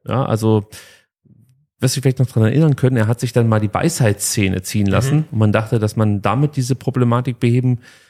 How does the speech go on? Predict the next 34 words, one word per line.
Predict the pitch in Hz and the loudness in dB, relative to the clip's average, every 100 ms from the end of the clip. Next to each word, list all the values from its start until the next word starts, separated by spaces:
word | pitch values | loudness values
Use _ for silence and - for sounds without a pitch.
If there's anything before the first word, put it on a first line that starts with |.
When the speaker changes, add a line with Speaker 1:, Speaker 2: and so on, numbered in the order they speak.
| _ | _
Speaker 1:
ähm, | - 120 117 117 113 113 - _ | 0 2 4 2 0 -2 -8 _
könnte. | - 127 139 139 - | 0 0 2 -2 -2
Äh, | 117 101 - | -6 -6 -4
das | 104 - - - _ | -6 -6 -12 -18 _
war | - | 0
nicht | 107 127 | 0 2
der | 156 | 0
Fall, | - 151 156 | 0 0 0
denn | 127 110 110 107 | 0 2 2 0
auch | 98 104 | -4 -2
das | - 135 131 | -2 0 -2
wirst | 135 | -4
du | 131 | -2
vielleicht | 131 131 | -2 -2
noch | 123 | 0
wissen, | 131 - 131 - - - | 0 2 0 -2 -16 -4
in | |
diesem | 113 110 | -2 -2
Testspiel, | - 131 - 131 127 123 - - _ _ | 2 0 2 2 4 2 -2 -20 _ _
ähm, | 110 104 104 101 - | -2 0 0 -2 0
nee, | 113 | 0
das | 107 113 | 0 0
war | 104 104 | 0 0
ein, | 104 101 | -2 -6
ein | - 95 98 | -6 -4 0
Nations | 127 - 127 | 0 2 0
League | 110 101 | 0 -2
Spiel | - | 0
der | 113 107 | 2 0
Kroaten | - 104 113 - 151 143 - - _ _ _ _ | 0 0 0 0 -2 -2 -10 -20 _ _ _ _
gegen, | 127 127 139 127 107 | -2 0 2 2 0
was, | 107 131 - | -4 -4 -2
gegen | 160 | -2
Österreich | 143 170 180 262 240 - | -2 -2 -2 -4 -6 -12